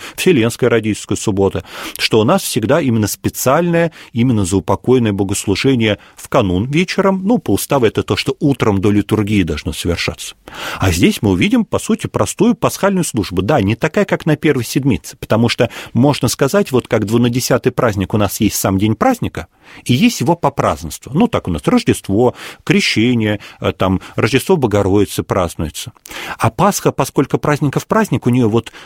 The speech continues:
э, идет семь дней — это сама Пасха, а сорок дней попразднества Пасхи. И так и на Радоницу у нас попразднество Пасхи служба совершается, и просто к ней вот мы добавляем уже панихиду.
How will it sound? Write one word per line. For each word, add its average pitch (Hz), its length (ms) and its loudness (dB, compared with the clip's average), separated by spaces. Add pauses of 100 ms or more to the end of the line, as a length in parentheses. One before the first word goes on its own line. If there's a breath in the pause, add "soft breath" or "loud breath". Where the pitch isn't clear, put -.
э, 104 280 2
идет 123 500 2 (180 loud breath)
семь 131 400 0
дней — 104 340 0
это - 220 -4
сама 104 380 0
Пасха, - 580 -4 (280)
а - 120 0
сорок 196 440 0
дней 147 200 0
попразднества - 840 -4
Пасхи. - 500 -8 (340 loud breath)
И 120 100 4
так - 260 -2
и 151 40 2
на 135 140 4
Радоницу 147 640 0
у 113 100 0
нас 196 300 0 (260 soft breath)
попразднество 135 760 -2
Пасхи - 440 -2
служба 123 400 0
совершается, 180 680 0
и 220 140 2
просто 175 440 -2
к - 100 -6
ней 262 340 2 (220 soft breath)
вот 113 220 0
мы 220 220 4
добавляем 131 680 0
уже 165 260 -2 (240 soft breath)
панихиду. 147 680 0